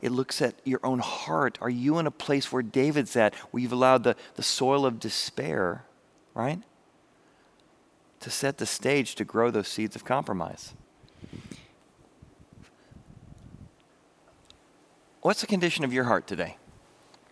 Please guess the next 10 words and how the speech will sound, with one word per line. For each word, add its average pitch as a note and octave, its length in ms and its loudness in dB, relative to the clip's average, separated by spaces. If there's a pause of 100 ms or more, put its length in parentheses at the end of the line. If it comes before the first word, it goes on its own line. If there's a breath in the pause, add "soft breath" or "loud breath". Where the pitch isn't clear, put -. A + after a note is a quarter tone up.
(400 soft breath)
Remember E3+ 180 4
where D#3+ 100 4
David C3 300 4
began A#2 340 4
in C#3 60 2
the A#2+ 60 0
beginning G#2 360 0
of A#2+ 80 -4
chapter A#2+ 300 0
twenty-seven? C3 500 2